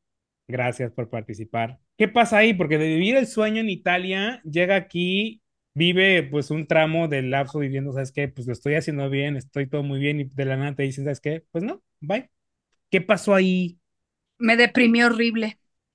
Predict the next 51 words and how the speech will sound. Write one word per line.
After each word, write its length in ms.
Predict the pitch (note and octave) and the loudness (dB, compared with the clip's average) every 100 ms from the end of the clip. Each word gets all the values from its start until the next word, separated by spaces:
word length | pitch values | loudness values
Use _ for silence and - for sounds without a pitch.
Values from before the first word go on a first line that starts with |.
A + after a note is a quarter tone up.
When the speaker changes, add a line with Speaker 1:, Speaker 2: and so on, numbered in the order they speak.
| - | 0
Speaker 2:
Me 160 | A#3 | 6
deprimí. 1000 | A#3+ B3+ A#3+ A#3+ A#3 C4 C#4 D4+ E4 G#4 _ _ _ - | 6 4 -2 -2 -2 0 0 0 -2 -6 _ _ _ 2
Fue 200 | B3+ C4 | 8 10
un 120 | C#4+ | 10
golpe 260 | C#4 - | 10 6
para 180 | C#4 B3+ | 2 2
mí 140 | A#3+ B3+ | 0 -2
durísimo. 720 | B3+ B3+ B3 C4 B3 C4+ G4+ _ _ _ | -4 -4 -4 -6 -4 -4 -6 _ _ _
Speaker 1:
Sí. 240 | - G#3 G#3 | -8 -4 -2
Speaker 2:
Eh, 240 | G3+ G3+ G#3 | -2 -2 2
nunca 340 | B3 C#4 C#4+ | 6 6 4
esperé 300 | C#4 A#3+ A3 | 2 0 -2
que 80 | A3+ | -2
me 160 | A3+ F#3 | -4 -4
corrieran 560 | G#3+ G3+ G3+ G3+ G#3 | -4 0 2 2 0
porque 300 | A3 G#3+ - | -2 -6 -4
íbamos 360 | G#3+ A3+ A#3 A3+ | 2 2 2 -2
muy 200 | A3 A3 | -6 -8
bien, 280 | G#3+ A#3+ A#3+ | 0 2 2
la 80 | G#3+ | 0
gente 260 | A3 G#3+ | -2 -2
le 100 | A3+ | -2
encantaba. 920 | G#3+ G#3 G3 G3 A3+ A3 G#3+ G#3+ G#3 G#3 _ _ _ _ | -2 -2 -4 2 4 6 6 4 2 -2 _ _ _ _
O 40 | |
sea, 200 | B3 A#3 | -2 -2
te 100 | A#3 | -2
podría 480 | A#3 A#3+ A#3+ B3+ C#4+ | -4 -4 2 4 4
platicar 480 | D4+ B3+ A#3 B3 A#3+ | 2 -6 -2 -2 2
todo 200 | C#4+ D4 | 4 4
lo 100 | D4 | 2
que 80 | B3+ | -4
hacíamos 340 | B3+ B3 B3+ | -4 -4 -6
en 100 | C4 | -6
el 80 | A#3 | -6
restaurante 640 | G#3+ A3 G#3+ G#3+ G#3+ A3+ A#3+ | -6 -4 0 0 0 -4 -2
que 120 | A3+ | -2
le 120 | G3+ | 0
fascinaba 460 | G#3+ G#3 G#3+ A3 B3+ | -2 -4 2 6 6
a 40 | |
la 120 | C4 | 6
gente 640 | - A3 G#3 - G#3+ D#4 _ _ _ _ _ _ _ | 2 -6 -8 -8 -6 -6 _ _ _ _ _ _ _
y 260 | A#3+ A#3+ A3+ | 0 2 4
de 100 | A3+ | 6
repente 400 | A3+ A#3+ B3 D4 | 6 4 2 2
como 240 | C4 A3+ | 0 0
que 100 | A3+ | -4
todo 320 | G#3+ C#4 C4+ | 0 4 6
este 260 | D4+ - D4 | 4 2 -4
sueño 420 | - A#3+ A#3+ C4 | -2 -2 -2 -4
se 160 | D4 A#3 | -2 -4
acaba, 500 | - E4+ A#4 - | 4 4 6 2